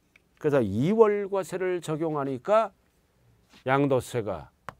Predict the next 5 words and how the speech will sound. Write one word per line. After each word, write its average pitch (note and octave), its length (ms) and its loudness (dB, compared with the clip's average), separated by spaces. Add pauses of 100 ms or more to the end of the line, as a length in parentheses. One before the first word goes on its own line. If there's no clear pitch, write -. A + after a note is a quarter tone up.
(500)
이억이 F#3+ 460 2
나왔어. G#2+ 580 -4 (720)
이월 G3+ 680 0
과세를 F3+ 560 -2
적용하지 D#3 880 -4